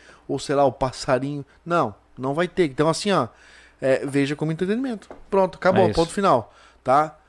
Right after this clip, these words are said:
Speaker 1: Não dá nem pra dizer que vai, que vai, que vai se basear naquilo, né, Júlio?
Speaker 2: Uhum.
Speaker 1: É até perigoso, né?
Speaker 2: Não, gente, você tem que se basear nas suas experiências práticas, tá? Então, só porque você assistiu o Bear Grylls,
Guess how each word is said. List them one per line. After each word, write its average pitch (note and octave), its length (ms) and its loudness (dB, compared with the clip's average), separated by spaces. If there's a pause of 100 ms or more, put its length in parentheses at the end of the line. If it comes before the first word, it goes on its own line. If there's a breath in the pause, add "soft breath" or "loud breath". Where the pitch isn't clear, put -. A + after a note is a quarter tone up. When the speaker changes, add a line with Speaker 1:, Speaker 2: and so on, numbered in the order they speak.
(1000 soft breath)
Speaker 1:
Não E3 200 -8
dá E3 140 4
nem A3+ 80 2
pra A#3+ 140 2
dizer D#3+ 180 -2
que - 140 -6
vai, D#3+ 120 4
que - 220 -12
vai, C3+ 200 -4
que - 140 -12
vai D3+ 140 0
se D3+ 160 -8
basear C#3+ 420 0
naquilo, D3+ 360 -6
né, C#3 100 -4
Júlio? A#2 340 -10 (140)
Speaker 2:
Uhum. G#2+ 280 -4 (140)
Speaker 1:
É B2 60 -12
até D3 140 -6
perigoso, D3 440 -4
né? A#2 140 -8 (480 loud breath)
Speaker 2:
Não, F3+ 240 2 (180)
gente, C#3+ 460 0
você A2+ 340 -6
tem - 260 -4
que C3 80 -6
se - 100 -4
basear G#2 420 2
nas G#2 120 -2
suas A2 160 -8
experiências A2+ 880 -6 (240)
práticas, - 580 -6 (120)
tá? B2 240 2 (360 loud breath)
Então, A2 240 -6
só D#3+ 200 0
porque - 260 -6
você B2+ 240 -4
assistiu A#2+ 280 -4
o - 20 -6
Bear G2 240 0
Grylls, A2 340 2